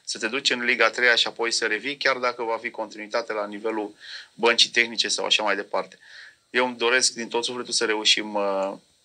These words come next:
să reușim, uh, această menținere în Liga a doua în acest an și vă spun fără,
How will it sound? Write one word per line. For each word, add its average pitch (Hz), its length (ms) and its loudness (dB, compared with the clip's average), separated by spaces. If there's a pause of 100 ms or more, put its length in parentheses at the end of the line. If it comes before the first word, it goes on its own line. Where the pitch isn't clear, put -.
(120)
să - 180 4
reușim, 107 500 2
uh, 98 340 -4 (640)
această 113 460 4 (1120)
menținere 113 680 4
în 107 160 -4
Liga 107 200 4
a 101 40 2
doua 101 200 -2
în 95 60 -2
acest 95 360 0
an 120 200 0 (500)
și 120 340 2 (120)
vă 117 120 0
spun 117 380 -4
fără, 107 680 -2